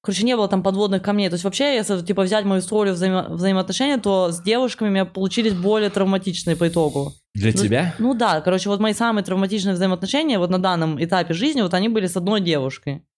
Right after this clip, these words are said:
Speaker 1: Они
Speaker 2: Что
Speaker 1: прям
Speaker 2: она сделала? А порезала все твои документы?
Speaker 1: Ну, как-то там было прям вот, вот мне все это травмати-, то есть, короче, я, типа, видимо, силь-, ну,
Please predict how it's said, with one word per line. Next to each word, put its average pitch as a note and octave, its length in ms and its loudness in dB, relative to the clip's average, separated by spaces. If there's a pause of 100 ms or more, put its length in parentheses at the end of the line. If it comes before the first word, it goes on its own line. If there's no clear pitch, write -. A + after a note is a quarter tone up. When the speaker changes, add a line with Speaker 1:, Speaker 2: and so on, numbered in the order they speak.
(580)
Speaker 1:
Они G3 240 2
Speaker 2:
Что A#2+ 100 4
Speaker 1:
прям A2+ 120 2
Speaker 2:
она F#2+ 80 2
сделала? F2 300 2
А F#2+ 40 0
порезала A#2 540 0
все A#2 160 0
твои A2+ 180 2
документы? A2+ 600 0
Speaker 1:
Ну, G#3+ 100 0
как-то C#4 280 0
там C4+ 220 0
было C4 200 2
прям A3 220 0
вот, G#3+ 220 -4
вот G#3 300 -2
мне A3 140 2
все A#3 260 0
это G3+ 140 -2
травмати-, G3 420 0
то G#3 80 -2
есть, F#3+ 120 -2
короче, G3 340 0
я, G3 80 0
типа, G3+ 200 -4
видимо, G#3 280 2
силь-, G3+ 260 -2
ну, G3+ 160 0